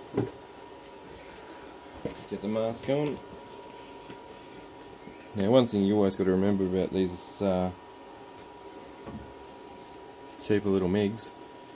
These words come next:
is they're electrode positive. So it's always actually live.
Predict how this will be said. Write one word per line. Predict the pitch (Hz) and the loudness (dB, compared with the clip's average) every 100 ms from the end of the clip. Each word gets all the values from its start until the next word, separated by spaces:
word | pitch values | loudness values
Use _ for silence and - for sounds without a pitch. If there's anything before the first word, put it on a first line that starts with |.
| - | -8
is | 101 92 | -4 -2
they're | 98 98 98 92 92 92 69 - - - - - - - | 4 6 6 6 4 2 0 -6 -12 -14 -14 -14 -14 -6
electrode | - 101 - 87 78 | 4 4 6 4 8
positive. | 95 87 78 - - - - - - - - - - - - | 6 6 -2 -4 -14 -14 -12 -10 -12 -12 -12 -10 -12 -14 -8
So | - | 2
it's | 87 | 6
always | 101 101 95 95 | 10 12 12 10
actually | 92 - 85 | 6 6 0
live. | 78 82 82 | 4 6 6